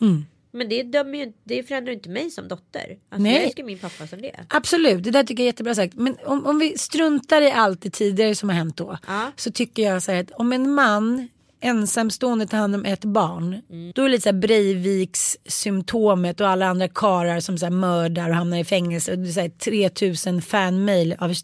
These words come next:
Speaker 1: tanter och tjej som gifter sig med dem. Om en man då liksom lyckas, eh, ta hand om sitt ena barn och då, eh, tycker alla kvinnor så här, "Gud vad fantastiskt", och alla i hela omvärlden säger så här, "Vilken pappa, han klarade det, han är,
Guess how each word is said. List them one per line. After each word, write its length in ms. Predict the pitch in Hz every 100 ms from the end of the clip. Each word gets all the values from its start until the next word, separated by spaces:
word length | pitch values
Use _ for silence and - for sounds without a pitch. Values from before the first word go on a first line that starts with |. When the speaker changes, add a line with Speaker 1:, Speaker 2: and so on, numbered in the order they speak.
| -
Speaker 1:
tanter 460 | 202 175 170 185
och 80 | 175
tjej 280 | 160 180 175
som 180 | - 185
gifter 280 | 185 - 226
sig 120 | 214
med 80 | 156
dem. 220 | 220 202 - - - - - - _ _ _ -
Om 160 | 233
en 120 | 247
man 320 | 262 311 311 247
då 120 | 202
liksom 500 | 214 233 202 208 202
lyckas, 560 | 226 220 - 233 202 -
eh, 420 | - 208 196 190
ta 200 | 180 214
hand 220 | 190 185
om 120 | 185
sitt 320 | 175 175 - 208
ena 260 | 175 170
barn 400 | 170 202 269 302
och 180 | 233 196
då, 320 | 190 240 240
eh, 400 | 226 220 214 214
tycker 260 | 196 233 220
alla 140 | 190
kvinnor 220 | 175 190 175
så 80 |
här, 60 | 185
"Gud 180 | 214 202
vad 120 | 190
fantastiskt", 560 | 202 180 185 - 190 202
och 60 |
alla 220 | 190 185
i 40 | 185
hela 200 | 196 190
omvärlden 680 | 202 190 185 190 190 180 170
säger 180 | 185
så 60 | 175
här, 100 | 170 - -
"Vilken 360 | - 220 - 208
pappa, 400 | - 180 - 220
han 160 | 226 214
klarade 580 | 226 220 208 190 180
det, 60 | 190
han 220 | 185 214
är, 140 | 208